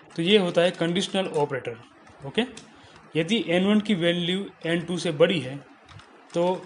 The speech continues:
सी आउट, और output में हमें लाना है कि एन one is greater than n two, okay। ये है हमारा arithmetic और ये है हमारा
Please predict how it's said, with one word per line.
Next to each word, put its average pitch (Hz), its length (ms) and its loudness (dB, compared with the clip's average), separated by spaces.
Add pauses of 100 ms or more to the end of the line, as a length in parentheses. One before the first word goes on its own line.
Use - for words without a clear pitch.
(100)
सी 185 280 -4
आउट, 147 300 0 (300)
और 165 240 2 (300)
output 180 400 2
में 180 100 0
हमें 165 160 0
लाना 143 220 -2
है 170 200 -6 (120)
कि 160 200 -6 (240)
एन 175 160 -2
one 147 300 -4 (760)
is 147 400 0 (240)
greater 156 420 2
than 143 340 -6 (760)
n 160 260 -6 (680)
two, 185 80 0 (720)
okay। 143 180 -6 (960)
ये 151 200 2
है 156 140 -2
हमारा 139 380 -8 (140)
arithmetic 160 680 -8 (760)
और 135 120 -4
ये 139 160 -4
है 139 120 -4
हमारा 131 360 -6